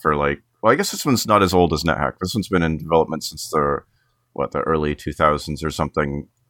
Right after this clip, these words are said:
uh, and been around since then. And like NetHack, it's originally done with, like, ascii as your graphics, and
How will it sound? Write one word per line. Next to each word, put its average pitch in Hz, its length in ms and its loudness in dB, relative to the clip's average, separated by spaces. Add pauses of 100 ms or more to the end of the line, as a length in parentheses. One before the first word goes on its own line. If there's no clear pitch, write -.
(120)
uh, 73 240 4
and 73 220 0 (380)
been - 160 4
around 80 220 4
since 78 200 -6
then. 76 180 0
And 78 160 -4 (340)
like 110 220 2
NetHack, 87 440 0 (140)
it's - 340 -6 (100)
originally 85 840 2
done 82 520 4
with, 78 260 2 (260)
like, 67 240 -6 (100)
ascii 82 640 0
as 73 340 0
your 71 120 -6
graphics, 85 760 -2 (580)
and 80 560 2